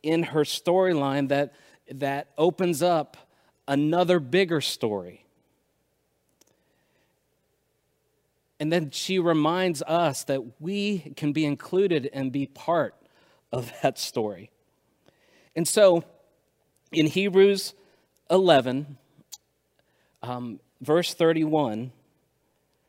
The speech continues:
this is over two thousand years ago, and, and around two thousand years ago, and here in He-,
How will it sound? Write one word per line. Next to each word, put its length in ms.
this 220
is 100
over 200
two 240
thousand 420
years 240
ago, 400
and, 120
and 480
around 340
two 140
thousand 320
years 180
ago, 300
and 260
here 260
in 80
He-, 160